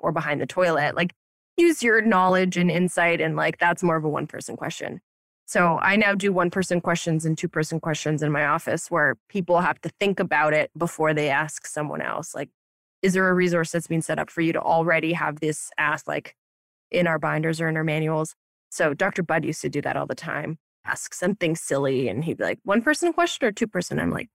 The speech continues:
"Yeah, probably a one-person question." I'd, like, mutter to myself. And he used to do this thing where he would take us to the same restaurant, and he had the same booth set up once a month for a team lunch. And we would talk about, you know, five things. Each person had to bring five things to the table that they wanted to talk about at this team meeting. And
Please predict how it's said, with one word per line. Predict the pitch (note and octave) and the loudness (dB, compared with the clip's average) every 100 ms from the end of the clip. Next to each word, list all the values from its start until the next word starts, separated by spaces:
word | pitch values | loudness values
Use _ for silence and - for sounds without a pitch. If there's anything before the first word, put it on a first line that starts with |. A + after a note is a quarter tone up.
| _ | _
"Yeah, | F#2+ F#2+ F#2 | -6 -4 -4
probably | - E2 A#1+ | -4 -4 -4
a | |
one-person | G#1+ G2 - - - | -4 -6 -8 -12 -14
question." | - - E3 | -10 -6 -4
I'd, | - | -6
like, | - - _ | -10 -14 _
mutter | F3 E3+ E3 | 0 2 2
to | E3 | 0
myself. | E3 D3+ - - - _ - | -2 -4 -6 -10 -12 _ -2
And | D3+ | 0
he | D#3+ | 2
used | F3+ F3+ | 2 2
to | F#3+ | 0
do | F3 | 0
this | E3 - | 0 -2
thing | D#3 D#3 | -2 0
where | D#3 | 0
he | D#3 | -2
would | D3+ | -2
take | D#3 D3+ | -4 -2
us | E3+ - | -4 -4
to | D#3+ | -4
the | D#3 | -2
same | - D#3+ D#3+ D#3+ - _ _ | -2 -2 0 -2 -6 _ _
restaurant, | - - - F3+ E3+ E3+ - | -6 -4 -2 0 2 0 0
and | E3+ | 0
he | |
had | D3 | 0
the | D#3 | -2
same | F3+ F#3 | 0 2
booth | E3 D#3 D3+ - - | 2 0 -2 -10 -16
set | - E3 | -4 0
up | C3+ B2+ - - - _ | 0 -2 -6 -12 -12 _
once | - E3 F#3+ | -6 -4 0
a | |
month | E3+ E3 | 0 0
for | - D3 | -2 -2
a | D3 | -2
team | - E3 D#3+ | -2 0 0
lunch. | D3+ D3 - - _ _ _ _ - | -2 -4 -10 -12 _ _ _ _ 0
And | E3+ | 2
we | E3 | 2
would | D#3 D#3 | 0 -2
talk | D3+ D#3 | -4 -2
about, | D#3 D3+ D3+ | -2 -2 -2
you | D#3 | -4
know, | - | 0
five | F3+ F3+ | 2 2
things. | - F3 E3+ F3 - | 0 0 2 -2 -4
Each | E3 - | -8 -2
person | D#3+ F3 | -2 0
had | F3 | 0
to | E3 | 0
bring | E3 E3 | 0 0
five | C#3+ D#3 | 0 -2
things | E3+ E3+ - | 0 -2 -2
to | |
the | D#3+ | -6
table | E3+ E3+ E3 E3 E3 D#3+ | -4 0 0 2 2 0
that | D#3 | 0
they | D3+ | -2
wanted | D3 D3+ - | -2 -2 -6
to | |
talk | - C3+ D3+ | -6 -4 -2
about | D#3 D3+ - | -4 -4 -6
at | - | -14
this | D#3+ - | -14 -8
team | D#3+ D#3 | -2 0
meeting. | D3+ D3+ D#3 | 0 -2 -2
And | C#3 | -6